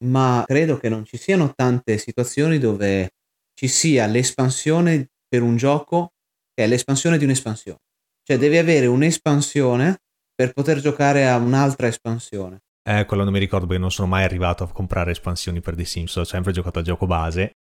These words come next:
Speaker 1: Sì, finisci lì, eh, credo che sia per The Sims quattro, quindi stiamo parlando molto più avanti.
Speaker 2: Ma è
Speaker 1: Però
Speaker 2: molto
Speaker 1: è
Speaker 2: facile, sì, perché poi
Speaker 1: con,
Speaker 2: alla fine
Speaker 1: con tutte le nuove, mm, cose che si sono inventate per quel tipo di gioco, poi, come dicevo, essendo una cosa sandbox, è praticamente infinita, le possibilità sono infinite.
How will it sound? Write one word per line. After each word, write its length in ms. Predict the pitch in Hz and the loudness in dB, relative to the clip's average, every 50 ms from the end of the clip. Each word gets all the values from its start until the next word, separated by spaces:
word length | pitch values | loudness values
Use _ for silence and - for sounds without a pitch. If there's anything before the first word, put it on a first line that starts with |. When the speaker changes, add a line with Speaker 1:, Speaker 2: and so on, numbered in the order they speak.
| _ _ | _ _
Speaker 1:
Sì, 180 | - 196 131 107 | 0 0 0 2
finisci 300 | - - 135 139 135 151 | 2 0 0 0 0 0
lì, 120 | 143 151 151 | 0 0 2
eh, 340 | 143 151 156 156 160 160 151 | 2 2 2 2 0 -4 -4
credo 240 | _ 202 220 226 226 | _ 2 2 4 2
che 100 | 214 185 | 0 0
sia 140 | - 180 | 0 0
per 140 | 165 160 143 | 0 0 -2
The 80 | 135 123 | -2 -4
Sims 220 | - - 127 127 | -2 0 -2 -2
quattro, 320 | - - 120 110 - 98 101 | 0 -2 -2 -2 -2 -6 -2
quindi 180 | 117 113 107 | 0 0 0
stiamo 240 | 98 - - 107 104 | 0 -2 -4 -4 0
parlando 260 | 107 107 110 110 107 | 0 2 2 2 0
molto 260 | 104 113 113 - 110 | 0 -2 0 -2 -2
più 100 | 95 104 | -2 -2
avanti. 180 | 101 104 101 95 | -2 -2 -2 0
Speaker 2:
Ma 140 | 90 85 87 | 0 0 0
è 40 | 87 | 2
Speaker 1:
Però 160 | 139 160 165 | 2 4 4
Speaker 2:
molto 140 | 139 120 113 | 4 2 0
Speaker 1:
è 40 | |
Speaker 2:
facile, 480 | 104 - 85 80 82 - - 85 80 78 | 0 -2 -2 -4 -4 -4 -6 -8 -8 -8
sì, 300 | - - - 82 80 80 - | -8 -8 -6 -6 -6 -6 -6
perché 200 | - 80 82 78 | -8 -12 -14 -12
poi 120 | 78 - | -4 0
Speaker 1:
con, 100 | 156 151 | 0 2
Speaker 2:
alla 100 | 151 151 147 | 2 2 0
fine 100 | - - | 0 0
Speaker 1:
con 200 | 165 160 139 - | 2 2 2 2
tutte 320 | 170 180 180 185 - 165 | 2 2 2 2 2 2
le 120 | 143 139 | 2 4
nuove, 520 | 135 135 135 139 139 135 139 131 127 123 117 | 4 4 4 4 4 4 4 4 4 2 2
mm, 220 | 117 113 113 110 107 - _ _ | 0 -2 -6 -8 -10 -14 _ _
cose 360 | - 139 135 139 135 131 131 | 0 2 2 2 2 2 0
che 100 | - 120 | -2 -4
si 80 | 107 113 | -6 -2
sono 160 | 120 127 123 | 0 0 2
inventate 480 | 120 117 113 110 - 120 120 120 123 | 2 2 0 0 2 0 0 0 0
per 140 | 107 107 98 | -2 -4 -2
quel 120 | - 107 101 | -2 -4 -4
tipo 180 | - 104 107 | -2 -2 -2
di 60 | 101 | -2
gioco, 280 | 95 113 123 120 120 101 | 0 0 -2 -2 -4 -6
poi, 260 | - 107 98 82 - - _ | -4 -4 -4 -4 -4 -10 _
come 160 | _ 110 104 | _ -6 -6
dicevo, 260 | 104 104 - 123 104 90 | -4 -2 0 0 0 0
essendo 280 | - - 107 104 107 | -4 -6 -8 -6 -6
una 100 | 110 104 | -6 -6
cosa 200 | - 117 110 110 | -4 -4 -4 -4
sandbox, 560 | - - 113 113 117 113 104 101 98 - - | -4 -2 0 0 0 0 0 -2 -4 -6 -10
è 120 | - 95 90 - | -12 -12 -12 -12
praticamente 800 | - 101 - 98 95 98 101 101 104 - - 101 92 90 92 _ _ _ _ _ | -18 -18 -16 -12 -10 -8 -6 -8 -8 -6 -4 -4 -4 -4 -6 _ _ _ _ _
infinita, 760 | - 135 143 135 131 - 131 131 131 127 123 - 113 107 107 | 0 0 0 2 0 0 2 2 2 0 0 -2 -2 -2 0
le 120 | 110 113 - | 0 -2 -2
possibilità 440 | - 113 - 120 117 113 - 123 | -2 -4 -2 -2 -2 0 0 -2
sono 160 | 113 - 113 104 | -2 -2 -4 -4
infinite. 600 | 107 110 - - 107 104 107 104 - - 107 | -4 -6 -4 -4 -2 -2 -2 -4 -6 -10 -20